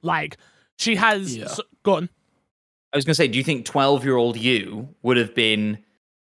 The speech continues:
Speaker 3: savvy enough to be like, "Well, actually, it's just one pound a month, and then I'm gonna do all these Bing quizzes, and I'm
Speaker 1: No.
Speaker 3: gonna <laughs> do all
Speaker 1: Oh,
Speaker 3: this shit
Speaker 1: yes,
Speaker 3: so I get
Speaker 1: yes,
Speaker 3: the points, I can
Speaker 1: yes.
Speaker 3: buy the Game Pass for
Speaker 1: Yes,
Speaker 3: free"?
Speaker 1: yes.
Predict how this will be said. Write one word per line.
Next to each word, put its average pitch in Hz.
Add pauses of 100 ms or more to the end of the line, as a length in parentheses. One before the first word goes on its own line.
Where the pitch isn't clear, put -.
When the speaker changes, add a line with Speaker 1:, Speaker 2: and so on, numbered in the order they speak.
Speaker 3:
savvy 120
enough - (100)
to -
be 113
like, 107
"Well, 117
actually, 147
it's 117
just 123
one 127
pound 110
a 98
month, -
and 113
then 120
I'm 127
gonna 123
do 120
all 117
these 110
Bing 117
quizzes, 95 (280)
and 113
I'm 117
Speaker 1:
No. 123
Speaker 3:
gonna 127 (300)
<laughs> - (100)
do 214
all 185
Speaker 1:
Oh, 214
Speaker 3:
this -
shit 147
Speaker 1:
yes, -
Speaker 3:
so -
I 143
get 139
Speaker 1:
yes, 269
Speaker 3:
the 156
points, 139
I -
can 190
Speaker 1:
yes. 220
Speaker 3:
buy 143
the 139
Game 127
Pass 123
for 117
Speaker 1:
Yes, 117
Speaker 3:
free"? -
Speaker 1:
yes. -